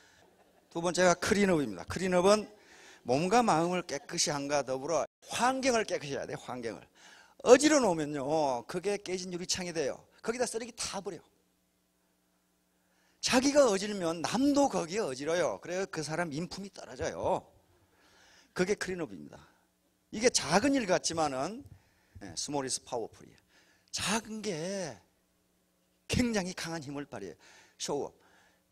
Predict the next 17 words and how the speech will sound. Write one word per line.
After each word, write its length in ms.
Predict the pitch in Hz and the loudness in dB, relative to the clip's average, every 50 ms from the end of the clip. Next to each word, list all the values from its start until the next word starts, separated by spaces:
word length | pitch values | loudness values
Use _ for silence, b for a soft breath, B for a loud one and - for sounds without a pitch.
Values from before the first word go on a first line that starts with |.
| _ _ _ | _ _ _
방에 320 | - - 226 262 277 277 247 | -2 2 2 4 6 4 2
콕 320 | - - 277 269 - - | 4 4 2 2 2 2
들어 160 | - 254 240 208 | 2 4 4 4
앉아 160 | 202 202 214 | 4 4 0
있지 200 | 208 190 - 220 | -2 -2 0 0
말고, 460 | 214 196 185 185 180 196 185 156 139 | 2 2 0 2 0 0 2 2 2
아직도 420 | 123 147 175 208 - _ - 220 214 | 0 0 -2 -2 -2 _ 2 2 2
지금 320 | 180 202 190 208 202 185 | 0 -2 -4 -4 -4 -2
오팔 340 | 165 180 185 - - 214 185 | -2 -4 -2 -2 -2 -2 -2
개띠 360 | - - 175 190 - - 208 | 0 0 -2 -2 -2 -4 -8
중에 420 | 165 180 185 196 202 190 170 143 - | -8 -6 -4 -2 0 0 0 -2 0
개집에서 460 | - 180 - 185 196 180 185 175 185 | 2 2 2 2 2 0 2 2 2
안 120 | 139 147 170 | 0 2 2
나오는 220 | 180 180 185 170 | 2 2 0 0
개들이 300 | 135 - 165 170 180 151 143 | 0 0 0 0 0 -2 -4
있다고 260 | 123 - 180 170 151 | 0 2 2 2 2
그래요. 260 | 120 95 73 67 71 | 0 -4 -8 -10 -14